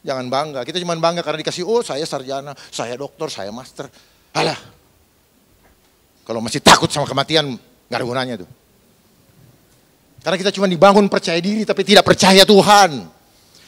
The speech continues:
Kalau kita berhadapan dengan seribu musuh, kita kabur karena kita menghitung diri ka-, kita secara kuantitatif. Saya satu, ada seribu, kabur ah. Kita tidak memancarkan kemuliaan Tuhan.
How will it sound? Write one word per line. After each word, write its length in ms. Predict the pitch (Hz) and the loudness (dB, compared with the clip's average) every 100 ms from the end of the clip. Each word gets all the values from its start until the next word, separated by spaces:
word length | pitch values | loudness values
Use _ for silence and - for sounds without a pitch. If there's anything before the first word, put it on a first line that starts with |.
| _ _ | _ _
Kalau 160 | - 180 | -2 0
kita 140 | 185 196 | 0 2
berhadapan 480 | 196 180 208 226 | 2 4 2 2
dengan 180 | 214 196 | 2 0
seribu 240 | 190 202 202 | 0 -2 -2
musuh, 220 | 214 247 | -2 -2
kita 160 | 208 | -2
kabur 400 | 208 220 220 226 | -2 -4 -2 -2
karena 160 | 175 202 | -4 -8
kita 160 | 220 233 | -4 -2
menghitung 400 | 202 214 285 233 | 0 0 -2 -2
diri 240 | 202 208 | -4 -4
ka-, 160 | 196 170 - - | -4 -6 -8 -16
kita 240 | - 208 | -8 -4
secara 260 | - 196 165 | -2 -2 -2
kuantitatif. 640 | 147 160 160 175 170 135 - - | -2 -2 -2 -8 -10 -16 -20 -10
Saya 320 | - 202 196 | -4 -2 -2
satu, 300 | 180 190 196 | -4 -6 -4
ada 140 | 165 175 | -4 -2
seribu, 240 | 185 185 | -4 -6
kabur 380 | 151 165 165 190 | -6 -8 -6 -8
ah. 120 | 185 - _ _ _ _ _ _ _ _ _ _ - _ _ _ _ _ _ _ _ _ | -10 -14 _ _ _ _ _ _ _ _ _ _ -20 _ _ _ _ _ _ _ _ _
Kita 160 | 160 139 | -18 -12
tidak 220 | 135 120 | -10 -8
memancarkan 560 | 120 117 139 117 113 107 | -6 -2 0 0 -2 -6
kemuliaan 300 | 98 101 98 | -6 -8 -10
Tuhan. 260 | 101 90 | -14 -18